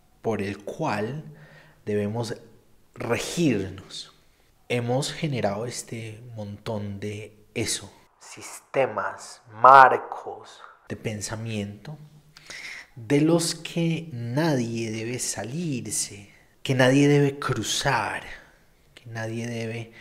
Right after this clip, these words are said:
ni siquiera acercarse a los límites. Hemos construido por años una iglesia que invita a las personas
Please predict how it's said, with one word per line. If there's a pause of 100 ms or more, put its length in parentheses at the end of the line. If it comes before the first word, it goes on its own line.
(340)
ni
siquiera
acercarse
a
los
límites.
Hemos
construido
por
años (1080)
una
iglesia (140)
que
invita
a
las
personas